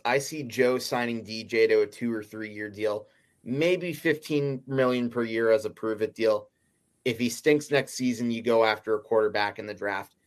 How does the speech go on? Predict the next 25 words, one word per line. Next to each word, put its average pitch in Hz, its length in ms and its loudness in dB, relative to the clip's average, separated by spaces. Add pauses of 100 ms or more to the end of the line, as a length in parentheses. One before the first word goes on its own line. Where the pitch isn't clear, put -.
(240)
He 131 100 -6
won't 151 180 4
be 143 120 -2
making 123 340 0
starter 117 360 0
money 113 360 -2
and 107 180 -6
can 107 140 -10
help 107 260 -2
the 110 80 -4
young 104 200 -4
quarterback 101 580 0 (540)
learn 127 280 6
the 117 80 0
system." 120 520 0
And 117 240 -2 (680)
I 196 260 6
think 220 260 4
that's 180 240 8
an 151 80 0
interesting 117 580 -4
point. 113 320 2
I 131 80 2
mean, 120 380 0 (140)
look, 117 280 0